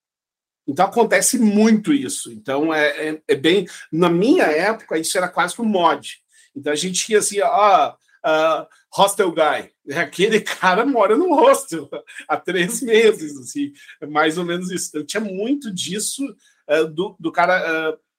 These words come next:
ter que ir pros lugares, porque a internet ainda não era um, muito resiliente, ela não era muito forte como é hoje. Eh,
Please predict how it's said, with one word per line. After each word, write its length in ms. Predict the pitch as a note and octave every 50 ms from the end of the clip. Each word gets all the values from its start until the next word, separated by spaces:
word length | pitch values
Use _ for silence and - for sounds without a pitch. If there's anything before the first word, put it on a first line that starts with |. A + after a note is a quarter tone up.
| _ _ _
ter 420 | G#3+ A3 B3 D4 D#4+ E4 E4+ F4
que 380 | - - - A3 G3+ F#3+ G3+ G#3+
ir 200 | A#3+ B3+ C#4 -
pros 220 | - G#3 F#3 -
lugares, 680 | F3 F3 D#3 C#3 C3+ C3 B2+ B2+ C3+ D3+ G3 A3+ A3 -
porque 560 | - _ - A#3 G3 - - G#3+ G3+ F3+ F#3 -
a 80 | - C#3
internet 880 | C#3+ D3+ C#3+ - E3+ D#3 D3 C#3+ C#3 C#3 D3 F#3 A3+ C3+ - - -
ainda 380 | F#3 D3 C#3 D3+ F3 G3+ G3+ E3+
não 180 | D3 C3 B2+
era 240 | A#2+ A#2+ B2 C#3 D3
um, 220 | D3 D3 C3+ B2+ - _ _ _ - - _ _ _
muito 340 | - C3 C#3 D3 D#3 - E3
resiliente, 1000 | C#3+ C3+ C#3+ C#3 - C#3+ C#3 C#3 C3 B2+ B2+ C3+ D3 - - - - - C#3+ C#3+
ela 180 | A#2+ B2+ B2+ B2+
não 100 | B2+ B2+
era 120 | B2+ D3+
muito 260 | D3+ D3 D3 C#3+ - -
forte 420 | - C3 B2+ C3+ D#3+ F3+ - - -
como 200 | - C3+ C3 B2
é 80 | A#2
hoje. 500 | A2+ A2+ A#2+ - - A3+ A3+ A3 - _ _ _ _ _ _ _ _ _ _ -
Eh, 400 | B2 B2 C3 B2+ B2+ B2+ B2 B2